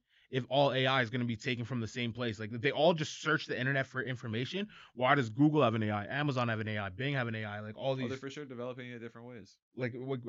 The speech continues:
Speaker 1: and how, like, but what, for what purposes? Like, if we're gonna just be something that searches the internet to answer any questions or any
Speaker 2: Nah, I
Speaker 1: needs.
Speaker 2: think that's the beginning of it, but they're gonna start putting those A Is, like I said, in objects, like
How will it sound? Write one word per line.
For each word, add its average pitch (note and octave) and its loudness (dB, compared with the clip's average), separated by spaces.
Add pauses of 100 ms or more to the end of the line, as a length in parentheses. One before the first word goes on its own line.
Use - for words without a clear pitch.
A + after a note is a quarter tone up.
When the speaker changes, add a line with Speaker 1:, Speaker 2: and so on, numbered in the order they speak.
(100)
Speaker 1:
and C3+ -10
how, D#3 -4
like, C#3 2
but B2+ 0
what, B2 -4
for D#3+ -2
what C#3 4
purposes? C#3 2
Like, B2+ -4
if C3+ -6
we're C3+ -8
gonna C#3 0
just C3 -2
be C3+ -2
something D3 -2
that B2+ 2
searches D3 -2
the C#3+ 0
internet B2+ 2 (420)
to C3 -4
answer C#3 2
any C#3+ -2
questions C#3+ -6
or A#2 -4
any B2+ -4
Speaker 2:
Nah, C3 0
I G2+ 0
Speaker 1:
needs. - -6
Speaker 2:
think C3+ -6
that's D#3 -8
the D#3 -14
beginning C3 -8
of B2+ -8
it, F#2+ -6
but F#2 -8
they're G2+ -8
gonna C#3 -10
start C3+ -10
putting A#2+ -10
those A2+ -8
A F2+ -6
Is, F#2 -14
like E2 -16
I F#2 -10
said, A2+ -12
in D#2+ -18
objects, F2+ -14
like D#2+ -12